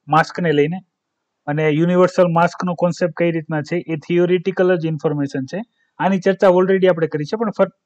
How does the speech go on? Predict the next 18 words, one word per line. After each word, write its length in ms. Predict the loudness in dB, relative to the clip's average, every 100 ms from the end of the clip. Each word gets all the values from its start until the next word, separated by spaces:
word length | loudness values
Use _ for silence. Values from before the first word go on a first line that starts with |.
| -2
ફરીથી 260 | 0 0
એકવાર 200 | 0 -2
કહી 120 | -2 -4
દઉં, 160 | -6 -12 _ _ -2
તમે 140 | 0
સમજી 300 | 2 0 0
શકો 260 | 0 0 2
એવી 160 | 4 2
માહિતીની 420 | 2 0 0 0
ચર્ચા 320 | -2 -2 -2
કરેલી 320 | -2 -4 -4
છે 140 | -2 -2
કે 100 | 2
ભાઈ 180 | 4
અત્યારે 520 | 4 4 4 4 2 -4 _ _ _ -6
જે 420 | 4 6 4 2 _ _
કોરોના 420 | 2 4 4 4
વાયરસના 840 | 4 4 2 -4 -4 0 2 0